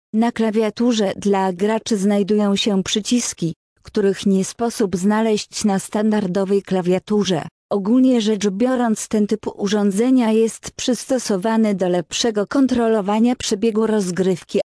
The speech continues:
Sprzęt jest także odpowiednio wzmocniony,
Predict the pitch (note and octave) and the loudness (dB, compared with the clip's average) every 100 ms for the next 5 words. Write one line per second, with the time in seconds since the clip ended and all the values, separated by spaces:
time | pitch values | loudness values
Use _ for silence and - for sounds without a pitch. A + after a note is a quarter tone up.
0 | - - - - A3 G#3+ - A3+ - B3 | -14 -12 -10 -4 -2 0 0 -2 -2 -4
1 | A#3 G#3 A3 G#3 - B3 G#3 G3 F3+ F3+ | -2 0 -2 -2 -6 -6 0 0 2 0
2 | E3+ F3 F#3+ F#3+ - A3+ A3 F#3+ D3+ | 0 -2 -2 -2 -2 0 2 2 0